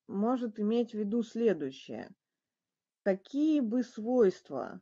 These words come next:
вы ни имели в виду мне приписать, я ими не обладаю и, соответственно, не должен вести себя как такие, о которых вы думаете». Это,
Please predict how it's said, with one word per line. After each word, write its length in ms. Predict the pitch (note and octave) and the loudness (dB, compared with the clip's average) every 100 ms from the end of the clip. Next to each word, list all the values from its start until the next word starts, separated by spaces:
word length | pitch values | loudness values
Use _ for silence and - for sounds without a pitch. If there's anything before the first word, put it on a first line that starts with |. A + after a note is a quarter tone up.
| _ | _
вы 380 | F3 F#3 G#3+ G3 | -8 -2 0 0
ни 300 | E3+ F3 F3 | 0 -4 -2
имели 460 | F#3 G#3 F#3 D3+ D3+ | 0 2 2 -2 -8
в 60 | |
виду 640 | D3 D#3+ E3 D4 F4+ F4+ - F#4+ - _ | -8 -10 0 6 8 6 8 8 8 _
мне 360 | G3 G#3 G#3 F3 | 2 4 4 2
приписать, 720 | F3 F#3 G3+ - F#3 D3 - _ _ _ | 0 -2 -4 -8 -2 -2 -2 _ _ _
я 340 | D#3 A3+ D4 | -2 2 4
ими 300 | C#4 C4 B3+ | 4 4 4
не 280 | A#3+ A3 A#3 | 4 4 4
обладаю 1040 | A3 G3+ F3+ F3+ E3+ A3 D4 C#4+ C4 - - _ _ _ _ _ _ _ _ G3 | 4 2 0 -2 0 2 2 4 2 0 -8 _ _ _ _ _ _ _ _ 0
и, 220 | G#3 G3 | 2 2
соответственно, 1000 | G#3+ F#3+ G#3 B3 B3 A#3 G#3+ G#3+ G#3 G#3 _ _ | 0 -2 0 -2 -2 -4 0 0 0 -4 _ _
не 180 | G#3+ A#3 | 6 6
должен 560 | A#3 A#3+ A3 F#3+ F#3+ | 10 10 8 4 0
вести 400 | F3+ F#3+ - A3+ | -2 -4 -6 -4
себя 560 | G#3 F#3+ F3 G3+ E3 - _ _ _ | -4 -6 0 2 2 0 _ _ _
как 240 | G#3 F3 - | -2 -2 -2
такие, 800 | F#3 F3+ B3+ D4 D4+ C#4+ A#3+ - | -6 -4 0 4 4 4 2 -2
о 100 | F3 | -4
которых 580 | F3+ F3 G3+ A3 A3 G3 | -2 -4 -2 0 0 0
вы 120 | F3+ | -4
думаете». 720 | F#3 A3+ F#3 D3 - - - _ _ _ _ _ _ _ _ - | 2 4 2 0 -8 -14 -20 _ _ _ _ _ _ _ _ -10
Это, 720 | F3+ A3+ A3+ A3 G#3+ G#3 - | -4 2 6 6 6 4 0